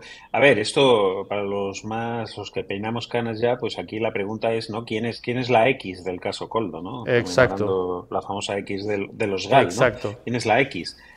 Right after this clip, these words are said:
Speaker 1: Pues algunos, algunos tenemos en mente quién puede ser la X, ¿no? Por descarte. O sea, es que, vamos a ver, lo que no es posible, creo yo,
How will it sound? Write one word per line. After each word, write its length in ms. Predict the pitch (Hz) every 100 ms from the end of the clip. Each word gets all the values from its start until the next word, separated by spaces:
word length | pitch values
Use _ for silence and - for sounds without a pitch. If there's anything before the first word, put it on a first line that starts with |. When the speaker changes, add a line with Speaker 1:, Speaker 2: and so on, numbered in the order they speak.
| _ _ _
Speaker 1:
Pues 180 | - 107
algunos, 640 | 107 104 104 139 151 - -
algunos 420 | 123 110 127 147
tenemos 300 | 147 139 151
en 80 | 139
mente 240 | 151 156
quién 180 | 135 156
puede 220 | 156 120
ser 160 | - 80
la 160 | 76 139
X, 320 | - 76 80
¿no? 200 | 85 131
Por 160 | - 82
descarte. 480 | - - 156 - -
O 40 |
sea, 180 | - 113
es 120 | 101
que, 240 | 147 147 - -
vamos 180 | 127 139
a 40 |
ver, 80 | 113
lo 100 | 101
que 120 | 110
no 120 | 117
es 80 | 185
posible, 560 | - 170 170 131 107 117
creo 240 | 107 107
yo, 280 | 101 110